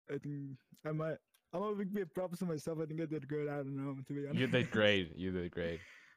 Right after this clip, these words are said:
Speaker 1: But let's get this thing to twenty people, man, 'cause I, I, I honestly don't wanna come back. <laughs>
Speaker 2: Yes, if you guys want Mario
Speaker 1: Yeah.
Speaker 2: back, share this episode. If you get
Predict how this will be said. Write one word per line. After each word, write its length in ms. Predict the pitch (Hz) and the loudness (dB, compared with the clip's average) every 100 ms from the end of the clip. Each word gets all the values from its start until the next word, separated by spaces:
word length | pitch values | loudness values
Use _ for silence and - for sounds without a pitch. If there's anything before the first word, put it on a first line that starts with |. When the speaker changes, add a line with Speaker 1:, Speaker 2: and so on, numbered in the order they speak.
| _ - | _ -12
Speaker 1:
But 360 | 170 170 165 147 - _ _ _ _ _ _ _ _ _ | -4 -2 -2 -2 -6 _ _ _ _ _ _ _ _ _
let's 120 | 190 160 | -4 -2
get 240 | 175 175 | -2 -2
this 200 | 180 175 | -2 -2
thing 240 | - 185 180 | 0 0 2
to 240 | 151 143 - | 0 -2 -2
twenty 260 | 170 170 | -2 0
people, 400 | 165 190 185 165 | -2 -2 -2 -2
man, 220 | 170 170 | -2 0
'cause 180 | 170 151 | -2 -2
I, 500 | 160 160 147 - - | 0 0 0 -4 -6
I, 280 | 123 160 165 | -6 -4 -2
I 40 | 160 | 0
honestly 380 | 165 151 160 | 0 -2 -2
don't 160 | 151 156 | -2 0
wanna 180 | 147 143 | -2 -4
come 200 | 147 151 | -6 -4
back. 280 | 170 160 - - | -2 -2 -4 -6
<laughs> 320 | 202 160 156 | -4 -4 -4
Speaker 2:
Yes, 380 | 107 110 98 - 107 | 2 4 4 0 -4
if 120 | 107 | -2
you 60 | 107 | 4
guys 260 | 117 113 | 4 4
want 140 | 113 107 | 2 4
Mario 260 | 104 104 | 6 6
Speaker 1:
Yeah. 60 | 95 | 6
Speaker 2:
back, 240 | 92 90 | 6 4
share 300 | - 113 107 | 0 2 2
this 280 | 104 101 - - | 2 -2 -4 -8
episode. 540 | 98 98 - 90 90 - - - - - _ - | -8 -8 -6 -4 -6 -10 -20 -20 -20 -20 _ -2
If 220 | 113 117 | 0 4
you 160 | 127 | 2
get 360 | 120 139 139 139 | 4 6 4 2